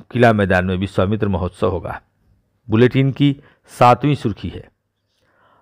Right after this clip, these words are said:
अब जिले में वाहनों की जांच का सिलसिला तेज कर दिया गया है। आपको भी पता है, लोकसभा चुनाव नज़दीक आ रहे हैं, आचार संहिता को देखते हुए अभियान बढ़ा दिया गया है। बीते दिन सोमवार को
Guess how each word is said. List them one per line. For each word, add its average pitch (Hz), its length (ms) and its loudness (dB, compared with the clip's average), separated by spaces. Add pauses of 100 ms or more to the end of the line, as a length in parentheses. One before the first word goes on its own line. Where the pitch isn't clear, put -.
(160)
अब 156 260 2
जिले 139 340 2
में 156 260 -2 (400)
वाहनों 123 560 2 (340)
की 107 100 -6
जांच 120 280 0
का 113 140 2
सिलसिला 113 440 0
तेज 107 300 -2
कर 104 160 -2
दिया 90 260 -2
गया 76 180 -10
है। - 200 -14 (240)
आपको 123 440 -2
भी 135 120 0
पता 123 280 4
है, 127 240 -2 (840)
लोकसभा 127 400 4
चुनाव 117 280 0
नज़दीक 113 400 0
आ 120 100 6
रहे 127 220 2
हैं, 135 100 2
आचार 98 260 2
संहिता 90 380 -4
को 92 140 -8
देखते 110 360 -2
हुए 127 280 4
अभियान 92 440 -2
बढ़ा 87 220 0
दिया 123 220 4
गया 123 200 4
है। 120 180 0
बीते 101 380 -6
दिन 135 200 -4
सोमवार 123 480 0
को 139 260 -6